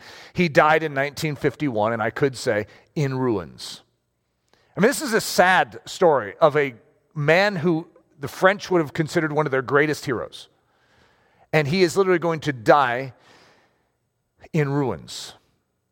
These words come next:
Why? Well, I just showed you why.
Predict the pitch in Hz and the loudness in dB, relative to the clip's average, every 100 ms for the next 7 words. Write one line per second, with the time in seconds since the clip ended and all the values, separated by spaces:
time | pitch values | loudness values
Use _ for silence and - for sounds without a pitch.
0 | - 139 131 71 - _ _ _ 135 202 | -4 2 2 2 -6 _ _ _ 0 0
1 | 170 175 180 160 - 202 202 123 117 73 | 4 2 2 -6 -2 2 2 0 -10 -12
2 | _ _ 123 110 60 | _ _ -2 -2 -2